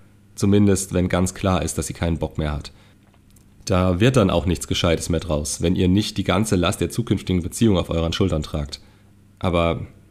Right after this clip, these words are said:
gut, wenn das soweit klar geht und ihr wisst, woran es lag, geht es mit der Trennung selbst weiter. Wie seid ihr auseinandergegangen?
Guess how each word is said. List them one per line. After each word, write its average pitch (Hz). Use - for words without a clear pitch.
gut, -
wenn 90
das 98
soweit 87
klar 101
geht 78
und 85
ihr 80
wisst, 104
woran 78
es -
lag, 90
geht 101
es -
mit 90
der 82
Trennung 85
selbst 80
weiter. 78
Wie 110
seid 120
ihr 90
auseinandergegangen? 85